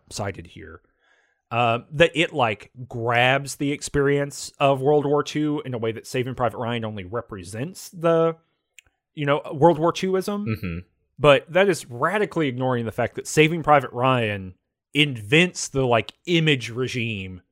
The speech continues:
Speaker 1: that allows you to make sense of Medal of Honor as a war game.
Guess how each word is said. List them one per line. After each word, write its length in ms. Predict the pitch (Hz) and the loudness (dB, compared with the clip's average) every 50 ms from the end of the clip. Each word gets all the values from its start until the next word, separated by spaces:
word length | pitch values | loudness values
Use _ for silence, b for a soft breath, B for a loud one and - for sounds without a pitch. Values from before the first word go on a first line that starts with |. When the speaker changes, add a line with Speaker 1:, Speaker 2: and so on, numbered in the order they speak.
| _ _ _ - | _ _ _ -2
Speaker 1:
that 100 | 147 143 | 0 2
allows 420 | 135 127 123 131 139 147 151 139 | 4 6 6 8 8 6 6 2
you 100 | 131 135 | 0 -4
to 100 | 120 131 | -6 -6
make 280 | 117 110 123 123 117 - | -2 0 0 0 -2 -2
sense 300 | - - 135 120 - - | -4 -2 -2 -2 -4 -6
of 100 | 110 95 | -8 -6
Medal 220 | 110 107 107 107 | -6 -4 -4 -4
of 100 | 98 - | -6 -6
Honor 300 | 113 98 101 95 92 104 | -6 -8 -8 -8 -8 -6
as 160 | - 113 113 | -4 -4 -4
a 80 | 110 98 | -4 -4
war 300 | 90 90 104 104 95 90 | -4 -4 -4 -4 -4 -4
game. 180 | 78 - - | -8 -14 -10